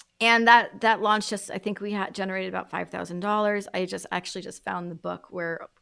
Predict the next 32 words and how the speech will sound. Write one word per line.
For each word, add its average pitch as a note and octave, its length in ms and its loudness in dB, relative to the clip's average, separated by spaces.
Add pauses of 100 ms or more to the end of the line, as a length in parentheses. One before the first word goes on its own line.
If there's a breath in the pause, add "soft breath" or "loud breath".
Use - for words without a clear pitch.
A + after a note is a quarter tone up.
(180)
we E3+ 200 -8
logged F3+ 580 -4
every E3 200 -10
single F3 280 -12
person - 340 -12
who E3+ 100 -8
gave E3+ 200 -8
us D#3+ 160 -14
money F3 380 -8
and F3 120 -12
sent F3 220 -10
thank F3+ 180 -10
you F3 100 -8
notes. - 440 -10 (420 loud breath)
Um, F3+ 220 2
and A#3 120 2
that C4 220 8
really A#3 300 4 (100)
gave G#3 220 -2
us F3+ 160 -6
the G3 100 -8
seed D4 400 -6
money F#3+ 240 -4
to F#3+ 140 -14
even A3 180 -8
afford B3+ 580 0
to B3+ 80 -4
go G3 140 -8
to F#3 80 -8
Cornell, F3 480 -6
to - 100 -16
even G3+ 460 -6